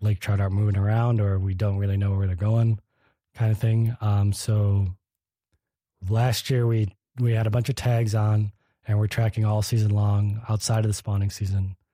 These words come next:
and then relaying those positions to gill netters to hopefully increase their catch rates, um, and use these Judas fish, uh,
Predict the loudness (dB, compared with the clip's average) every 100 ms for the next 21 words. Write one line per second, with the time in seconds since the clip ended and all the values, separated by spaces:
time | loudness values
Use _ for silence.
0 | _ _ _ _ -2 2 2 2 0 0
1 | 0 0 2 2 2 2 0 0 0 0
2 | 0 -2 -2 0 2 2 0 -2 -8 -14
3 | -20 _ _ _ _ _ _ _ -2 0
4 | 0 0 0 2 0 -2 _ _ -4 -2
5 | 0 -2 -2 -2 -2 -2 -2 -2 -6 -12
6 | -12 -14 _ _ _ _ _ _ -4 -2
7 | -2 -4 -8 -12 _ _ _ _ _ -6
8 | -2 -2 -2 -6 -2 0 0 0 0 -2
9 | -4 0 0 -2 -4 -2 -2 -4 -10 -14
10 | _ _ _ _ _ -6 -4